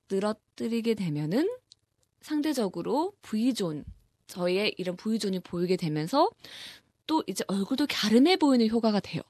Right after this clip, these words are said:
머플러가 양쪽 귀로, 양뺨과 양턱으로 가려지게 되면서 얼굴도 작아 보이게 되면서 보통 스트라이프, 수직 스트라이프를 입게 되는 경우는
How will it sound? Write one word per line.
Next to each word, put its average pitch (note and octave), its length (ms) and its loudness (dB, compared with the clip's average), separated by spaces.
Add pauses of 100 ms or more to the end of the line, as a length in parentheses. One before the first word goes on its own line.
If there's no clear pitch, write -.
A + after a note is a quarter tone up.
(380)
머플러가 B3 580 2
양쪽 F#3 520 -2
귀로, F#3+ 580 -2 (120)
양뺨과 A#3 920 0 (360)
양턱으로 D4+ 600 -2
가려지게 F3+ 460 0
되면서 E3+ 460 -2 (260)
얼굴도 A#3 440 4
작아 F#3 340 0
보이게 F3+ 360 0
되면서 E3 580 0 (500)
보통 D4 300 -4
스트라이프, F#4 640 0 (420)
수직 F#4 340 0
스트라이프를 D4+ 540 0
입게 E3+ 180 0
되는 F#3 220 2
경우는 E3+ 480 2